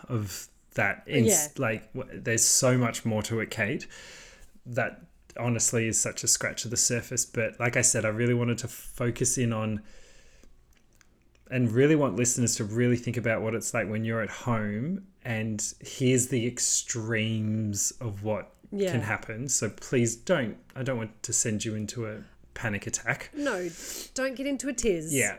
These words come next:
Speaker 1: but that's what this movie was, you know, instead of just doing,
Speaker 2: Trying to
Speaker 1: yeah, a carbon
Speaker 2: Yeah.
Speaker 1: copy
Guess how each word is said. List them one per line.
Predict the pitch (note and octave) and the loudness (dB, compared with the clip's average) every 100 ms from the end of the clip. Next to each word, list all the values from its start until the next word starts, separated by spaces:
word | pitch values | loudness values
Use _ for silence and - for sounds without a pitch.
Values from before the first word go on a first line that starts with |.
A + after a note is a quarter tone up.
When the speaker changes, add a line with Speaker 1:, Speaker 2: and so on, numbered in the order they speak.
| B2 | -6
Speaker 1:
but | C3+ B2 - - - - - - _ _ C#3+ | -2 -2 0 -4 -6 -20 -20 -20 _ _ -12
that's | A2+ - C#3+ - | -6 2 2 2
what | D3+ B2 | 0 2
this | C3 B2+ | 4 6
movie | A#2+ A#2+ B2+ B2 A#2 A#2 G#2+ B2 - - - - A#2+ | 6 8 8 6 4 2 2 -2 -6 -14 -20 -10 0
was, | B2 A2+ - B2+ | 2 2 -2 -2
you | B2+ | 0
know, | G#2+ G#2 G#2 - - | 0 -2 -8 -16 -6
instead | C3 A#2 D3 C3+ | 2 4 6 6
of | |
just | B2+ B2 | 4 2
doing, | D3 B2+ A#2+ | 4 6 4
Speaker 2:
Trying | G#3 F#3 F3+ | 4 0 -2
to | D3+ | -2
Speaker 1:
yeah, | G#2+ F#2+ - | -2 -2 -6
a | |
carbon | - A#2+ - A#2 C3 | -4 -2 0 2 2
Speaker 2:
Yeah. | A2 | 2
Speaker 1:
copy | B2 A#2 A#2 A#2 A2+ | 2 0 2 0 -2